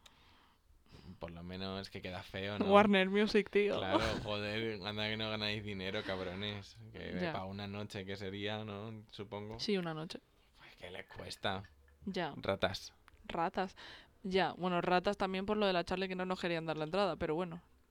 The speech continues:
Speaker 2: Es
Speaker 1: Ya.
Speaker 2: que lo, los de la Warner, bueno, no voy a decir mucho porque participaré en algún concurso más seguro. <laughs> Pero
Speaker 1: Warner, que os queremos. Lo que pasa es que a veces os hacéis de rogar y no os podéis hacer de rogar.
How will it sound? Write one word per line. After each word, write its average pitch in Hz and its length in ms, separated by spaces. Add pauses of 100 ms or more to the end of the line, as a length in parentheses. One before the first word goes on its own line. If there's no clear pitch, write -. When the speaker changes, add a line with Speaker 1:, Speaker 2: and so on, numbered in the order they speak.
(120)
Speaker 2:
Es 190 100
Speaker 1:
Ya. 190 60
Speaker 2:
que 214 120
lo, 180 280
los 180 240
de 170 60
la 175 80
Warner, 190 500
bueno, 196 180
no 202 120
voy 247 100
a - 20
decir 226 220
mucho 233 240
porque 196 400
participaré 175 640
en 208 120
algún 214 220
concurso 226 480
más 247 160
seguro. 233 500
<laughs> - 1600
Pero 262 260
Speaker 1:
Warner, 107 200
que 117 100
os 120 80
queremos. 113 440
Lo 98 160
que 104 100
pasa 135 200
es 160 60
que 170 100
a 151 40
veces 156 380
os 113 120
hacéis 107 260
de 170 100
rogar 113 500 (140)
y 98 120
no 113 140
os 165 60
podéis 107 260
hacer 101 280
de 92 80
rogar. 82 280